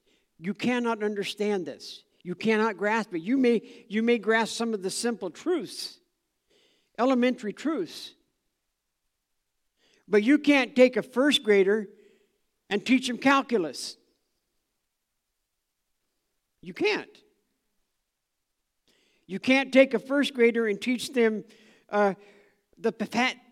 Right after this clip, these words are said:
Pythagorean theory. You can't teach them that because they don't have the capacity. Now, you can teach them one plus one is two,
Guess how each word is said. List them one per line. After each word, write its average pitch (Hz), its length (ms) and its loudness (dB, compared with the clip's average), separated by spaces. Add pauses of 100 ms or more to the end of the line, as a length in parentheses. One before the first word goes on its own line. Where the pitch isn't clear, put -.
Pythagorean 220 600 0
theory. 135 440 -6 (3000)
You 180 80 -10
can't 254 320 0
teach 294 220 2
them 202 120 -8
that 165 160 -2
because 185 300 -4
they 208 140 4
don't 214 280 -2
have 214 220 -4
the 196 100 -6
capacity. 208 1000 -6 (840)
Now, 202 120 6
you 254 180 8
can 277 180 -2
teach 254 320 0
them 226 260 4
one 226 220 2
plus 214 320 2
one 214 240 -2
is 190 380 -4 (160)
two, 277 460 0